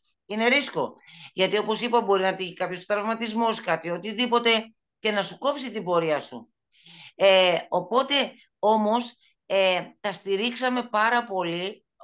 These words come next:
ε, όταν αποφάσισαν να πάνε προς την πλευρά του πρωταθλητισμού και τους είπαμε, "Οκ",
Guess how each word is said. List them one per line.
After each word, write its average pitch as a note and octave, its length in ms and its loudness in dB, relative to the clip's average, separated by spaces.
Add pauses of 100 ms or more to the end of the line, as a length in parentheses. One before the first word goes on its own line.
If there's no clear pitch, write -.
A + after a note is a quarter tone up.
(140)
ε, E3+ 240 2
όταν G3 300 -2
αποφάσισαν G3+ 640 -4
να E3+ 120 -6
πάνε G3+ 240 -2
προς G3 160 -12
την E3+ 100 -18
πλευρά E3 300 -2
του G3+ 120 -6
πρωταθλητισμού D#3 840 -4 (420)
και G3+ 140 0
τους F3+ 160 0
είπαμε, G3+ 480 2
"Οκ", G#3 220 -4